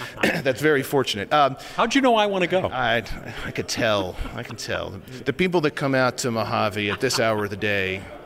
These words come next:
Speaker 1: they have to, they have to wanna go. Uh, <clears throat> the direction for the company, um, we've,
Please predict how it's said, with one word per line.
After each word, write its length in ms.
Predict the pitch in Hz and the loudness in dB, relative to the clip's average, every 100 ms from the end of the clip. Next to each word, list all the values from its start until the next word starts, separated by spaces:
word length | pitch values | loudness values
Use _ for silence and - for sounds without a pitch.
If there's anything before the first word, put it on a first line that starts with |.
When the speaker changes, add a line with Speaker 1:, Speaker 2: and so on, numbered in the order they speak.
| - - - - | -20 -20 -18 -6
Speaker 1:
they 120 | 110 | -4
have 240 | 113 104 | -2 -4
to, 160 | - 95 | -4 -6
they 100 | 107 | -4
have 180 | 110 104 | -6 -6
to 60 | 95 | -8
wanna 220 | 85 80 | -10 -10
go. 300 | 67 58 - | -10 -8 0
Uh, 220 | 151 131 - - | 2 2 -4 -12
<clears throat> 200 | - - | -12 -6
the 340 | 160 156 143 131 | -4 -4 -4 -2
direction 380 | 143 151 - | 0 0 -2
for 120 | 185 135 | -4 -4
the 100 | 113 | -4
company, 920 | - - - 135 123 92 62 55 - - | -8 -10 -6 -4 -4 -6 -8 -12 -14 -10
um, 260 | 87 78 67 - 135 | -8 -6 -10 -14 -6
we've, 320 | 131 135 123 | -2 -2 -4